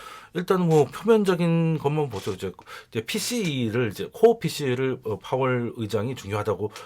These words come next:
계속 콕 집어서 얘기했잖아요. 근데 이번에, 어, 이번 인상으로 코어 피씨이가 보다 기준금리가 더 높아졌어요.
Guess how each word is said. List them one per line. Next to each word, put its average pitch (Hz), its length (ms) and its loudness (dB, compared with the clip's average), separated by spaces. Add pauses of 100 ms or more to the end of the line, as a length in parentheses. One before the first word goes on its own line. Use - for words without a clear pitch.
(140)
계속 98 260 -12
콕 - 180 -14
집어서 196 320 -2
얘기했잖아요. 90 520 -8 (360)
근데 143 160 -4
이번에, 190 560 0 (220)
어, 104 160 -6
이번 147 260 -2
인상으로 151 720 0 (300)
코어 208 300 4
피씨이가 107 720 -6 (1300)
보다 175 420 0 (720)
기준금리가 117 540 -2
더 104 100 -6
높아졌어요. - 520 -12